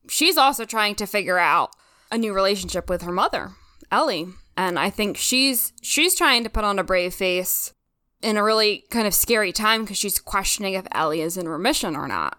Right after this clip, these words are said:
And I think that's a lot to handle, but she's trying to be brave and actually went to go see Ellie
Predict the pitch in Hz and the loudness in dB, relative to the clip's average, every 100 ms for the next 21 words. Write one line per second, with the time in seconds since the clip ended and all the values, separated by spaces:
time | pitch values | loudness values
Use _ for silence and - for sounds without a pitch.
0 | - - - _ _ _ - 196 190 185 | -14 -20 -20 _ _ _ -6 -2 0 2
1 | 185 185 180 - _ _ _ _ _ _ | 0 -2 -6 -10 _ _ _ _ _ _
2 | 175 180 196 180 165 196 175 160 - 202 | -6 -4 -4 -2 -4 -2 0 0 -2 -8
3 | 196 202 175 170 175 - - - - - | -2 0 0 0 -2 -6 -4 -4 -2 -4
4 | 196 190 - 254 240 247 254 214 220 214 | -2 -2 0 2 4 2 2 2 2 4
5 | 208 - 190 185 - 180 185 - 196 185 | 2 0 -4 -6 -2 -2 -2 -2 -2 0
6 | 185 - 190 156 170 277 285 226 226 220 | -2 -2 -4 -4 0 2 4 4 4 0
7 | 220 208 | -2 -6